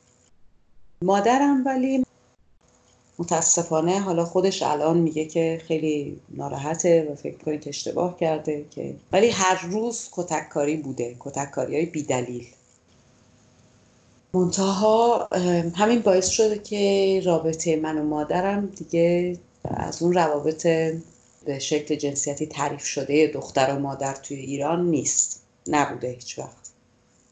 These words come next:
توی دوران بچگی پدرم، اه، و من ارتباط خوبی داشتیم. منتها بعد از این قضیه سن تکلیف و این پناه که شما بهش اشاره کردی،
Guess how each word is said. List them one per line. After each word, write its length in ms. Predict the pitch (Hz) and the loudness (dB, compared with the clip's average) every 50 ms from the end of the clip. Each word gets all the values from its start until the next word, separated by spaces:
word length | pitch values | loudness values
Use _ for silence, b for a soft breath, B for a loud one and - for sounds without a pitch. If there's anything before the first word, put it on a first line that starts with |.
| _ _ _ - | _ _ _ -10
توی 160 | - - 233 | -6 -6 -2
دوران 420 | 233 247 220 202 190 185 175 175 170 - | 2 4 4 4 4 2 0 0 -2 -2
بچگی 840 | 170 165 170 - - - 185 175 165 196 220 247 254 254 254 254 - | -2 -4 -4 -4 -4 -2 -2 -2 0 0 2 4 4 4 2 0 -2
پدرم، 640 | - 196 - - 190 196 202 202 208 208 208 208 196 | -4 -4 -2 -2 0 0 0 0 0 0 -2 -2 -2
اه، 60 | 175 151 147 143 143 143 143 147 147 147 - | -2 -4 -4 -4 -4 -4 -4 -6 -6 -6 -6
و 140 | 147 147 143 | -4 -4 -2
من 500 | 139 139 147 151 165 180 196 208 214 - b b b b b b b b b b b b | -2 -2 0 0 2 2 2 0 -2 -4 b b b b b b b b b b b b
ارتباط 480 | - 175 165 - 175 160 180 190 196 220 | -2 -2 2 4 6 6 6 6 4 4
خوبی 460 | 208 196 190 196 - - 180 151 151 | 2 2 2 2 2 2 4 4 4
داشتیم. 420 | 135 127 127 - - - - 127 - - _ _ _ _ _ _ _ _ _ _ _ _ _ 202 | 2 0 -2 -4 -6 -6 -6 -8 -10 -12 _ _ _ _ _ _ _ _ _ _ _ _ _ -2
منتها 360 | 214 220 233 247 226 226 220 | 0 2 4 6 6 6 6
بعد 360 | 226 226 175 185 208 208 - | 4 2 2 2 2 2 2
از 200 | 226 214 214 - | 0 0 2 2
این 280 | 180 160 156 151 147 147 | 2 2 2 0 -2 -4
قضیه 540 | - 147 143 143 - 151 151 160 170 170 | -4 -4 -4 -2 0 0 0 2 2 0
سن 380 | 160 151 - 143 139 135 135 131 | 0 0 -2 -2 -2 -2 -2 -4
تکلیف 600 | 131 127 127 123 - - - 165 190 190 - - | -4 -6 -6 -6 -6 -4 0 0 0 0 2 2
و 320 | 151 147 127 120 123 127 - - _ _ - | 2 4 2 0 -4 -8 -12 -16 _ _ 4
این 200 | 226 240 240 226 - | 6 6 6 4 2
پناه 640 | - 156 156 156 160 170 180 196 226 233 226 - - - | 0 2 4 6 6 6 6 6 4 2 -2 -6 -14 -6
که 600 | - 160 147 143 139 139 139 139 135 131 131 135 | 0 2 4 4 4 4 2 0 0 -2 -4 -6
شما 560 | 139 - - 143 143 139 135 135 135 135 - - - - - - - - - - - - - - | -6 -4 -2 -2 -2 -2 -4 -6 -8 -8 -10 -12 -12 -12 -12 -10 -10 -10 -10 -12 -12 -12 -10 -8
بهش 220 | 143 143 139 - | -6 -4 -2 -2
اشاره 360 | - 143 - - 135 135 135 | -2 -2 -2 -2 -2 -4 -4
کردی، 640 | 135 - 139 131 131 131 - - 160 175 190 202 208 | -6 -6 -4 -4 -4 -4 -2 0 2 2 2 2 0